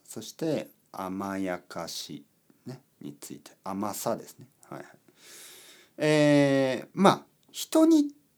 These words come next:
対してね、人に対して、他の人に対して、他人に対して、え、厳しい人とか、優しい人とか、甘い人という表現がありますね。例えば、まあ、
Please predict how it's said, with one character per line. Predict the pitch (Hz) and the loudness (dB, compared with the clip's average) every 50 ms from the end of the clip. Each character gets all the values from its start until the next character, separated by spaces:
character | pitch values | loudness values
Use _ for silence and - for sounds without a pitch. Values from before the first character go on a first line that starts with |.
| _ _ _ _ _ _ _ _ | _ _ _ _ _ _ _ _
対 | - - 247 247 240 | 0 2 2 2 2
し | 226 - | -2 -6
て | - - | -6 -10
ね、 | - - - - - _ _ _ | -10 -10 -12 -14 -14 _ _ _
人 | - - - 185 185 | -20 -4 0 2 4
に | 180 175 | 4 4
対 | 180 - - - | 4 2 2 0
し | - | -2
て、 | - - - | -10 -14 -14
他 | - - 143 143 190 185 | -12 -12 -4 0 2 2
の | 180 180 | 4 2
人 | 180 180 196 147 | 2 0 0 -2
に | - - | -2 -2
対 | - 82 - | -6 -10 -10
し | - | -12
て、 | - - - _ _ | -14 -18 -20 _ _
他 | - 127 131 | -8 -4 -2
人 | 143 156 165 165 | 0 0 0 0
に | 165 160 147 | 0 -2 -2
対 | 143 156 147 120 | 0 0 0 0
し | 110 - | -2 -6
て、 | - 92 87 85 156 - - - - - - _ _ | -8 -8 -8 -6 -8 -10 -14 -18 -20 -20 -20 _ _
え、 | - 123 120 | -6 -6 -6
厳 | 123 - - 165 175 170 202 190 | -6 -4 0 0 2 2 2 2
し | 190 - - - 190 151 117 87 | 0 -2 -2 -2 -2 -2 -2 -2
い | - - _ _ _ | -6 -10 _ _ _
人 | - - - _ - 92 87 87 | -20 -20 -16 _ -10 -10 -8 -10
と | - - | -12 -16
か、 | - - - - _ _ _ _ _ - | -18 -18 -20 -20 _ _ _ _ _ -2
優 | 113 113 113 120 | 0 0 0 0
し | - 165 160 156 - - 143 139 139 135 | 0 -2 -4 -4 -4 -6 -6 -4 -4 -4
い | |
人 | 131 - - _ - 113 | -6 -8 -12 _ -10 -10
と | 110 110 - | -10 -10 -14
か、 | - - - _ _ _ _ _ _ | -18 -20 -20 _ _ _ _ _ _
甘 | - 113 123 127 147 151 151 | -4 -2 0 2 4 4 4
い | 147 147 143 | 2 0 -2
人 | 143 - _ - 131 123 123 123 - _ _ _ _ _ _ _ _ _ _ _ _ _ | -4 -6 _ -6 -6 -6 -6 -8 -12 _ _ _ _ _ _ _ _ _ _ _ _ _
と | - 180 | -2 0
い | 175 165 165 160 156 | 2 2 2 0 0
う | - 139 | -2 -2
表 | 120 110 110 98 | -2 -2 -4 -6
現 | 85 73 | -6 -8
が | 67 | -10
あ | 65 | -12
り | - 67 | -12 -12
ま | 65 65 - | -16 -16 -18
す | - - | -12 -8
ね。 | - 143 170 185 180 - _ _ _ _ _ - - _ _ _ - - 175 208 | -6 -4 -4 -4 -8 -12 _ _ _ _ _ -20 -20 _ _ _ -8 -6 -2 0
例 | 208 | 0
え | 185 | 2
ば、 | 143 151 156 156 147 135 117 95 80 - _ _ _ _ _ _ - | 4 4 6 6 6 4 4 0 -2 -8 _ _ _ _ _ _ 0
ま | 214 170 127 92 76 - | 2 2 2 2 0 -6
あ、 | - | -14